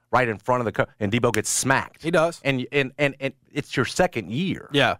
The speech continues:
Speaker 1: You know what I'm saying, too? You know, i-, in, in terms of you're not a veteran quarterback that's learned everything. I just think from what he's shown so far, he's made me a believer. You and I both questioned it last year.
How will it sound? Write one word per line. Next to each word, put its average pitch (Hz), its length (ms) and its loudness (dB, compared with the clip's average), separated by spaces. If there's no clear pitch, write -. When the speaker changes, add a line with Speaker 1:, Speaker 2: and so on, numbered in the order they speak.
Speaker 1:
You 107 100 2
know 110 60 4
what 107 80 2
I'm 98 80 -2
saying, 101 320 0
too? 82 420 -2
You 98 120 2
know, 104 100 4
i-, 110 180 0
in, 110 160 2
in 101 180 -2
terms 117 280 2
of 92 160 0
you're 113 120 4
not 120 220 6
a 120 80 2
veteran 107 380 0
quarterback 117 400 0
that's 101 200 -4
learned 107 380 0
everything. 85 580 -2
I 123 60 0
just 131 100 -4
think 107 140 0
from 87 160 0
what 120 140 4
he's 131 140 -6
shown 143 300 0
so 120 140 0
far, 175 340 2
he's 208 220 2
made 143 240 4
me 147 180 2
a 98 60 4
believer. 90 440 0
You 110 180 0
and 214 100 2
I 160 120 4
both 147 300 0
questioned 135 420 -2
it - 20 0
last 120 400 2
year. 98 120 -2